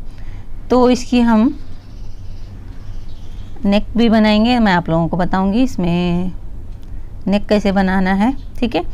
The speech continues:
तो देखिए ये cut हो गया अभी हमारा। तो चलिए इसकी stitching करना शुरू कर देते हैं। तो देखिए ये मैंने फिर से इसको fold करते हुए दोनों piece को इस तरह से रख दिया है। अभी यहाँ से मैं लगा रही हूँ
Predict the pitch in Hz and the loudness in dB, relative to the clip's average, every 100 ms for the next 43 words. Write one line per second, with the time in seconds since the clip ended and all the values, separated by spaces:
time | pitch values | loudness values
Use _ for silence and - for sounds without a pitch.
0 | - - - - - - - - - 208 | -4 -6 -8 -8 -8 -8 -8 -4 2 4
1 | 202 202 226 294 285 262 - 262 254 285 | 6 4 4 4 4 4 4 4 4 6
2 | 254 269 240 262 240 233 247 254 233 226 | 6 6 6 6 6 6 6 4 2 2
3 | 247 269 294 285 262 262 247 247 262 277 | 4 6 4 2 4 4 4 2 2 6
4 | 285 277 262 254 254 233 240 240 226 226 | 6 8 6 6 4 2 4 4 4 4
5 | 226 240 302 - - - - - - 233 | 4 4 2 -4 -10 -6 -6 -6 2 4
6 | 220 240 294 285 269 254 226 202 294 - | 6 6 4 6 6 6 4 4 2 4
7 | 302 262 - 247 240 226 240 226 226 208 | 4 4 2 0 4 4 4 4 4 6
8 | 220 208 208 185 196 214 240 226 208 - | 4 6 4 4 4 4 4 2 2 0
9 | 214 208 196 160 156 180 170 214 208 233 | 2 2 4 4 4 2 2 2 4 4
10 | 226 240 233 226 233 190 185 208 214 214 | 4 4 4 4 4 2 4 4 4 4
11 | 208 196 202 202 208 196 190 185 | 4 6 6 6 4 4 2 2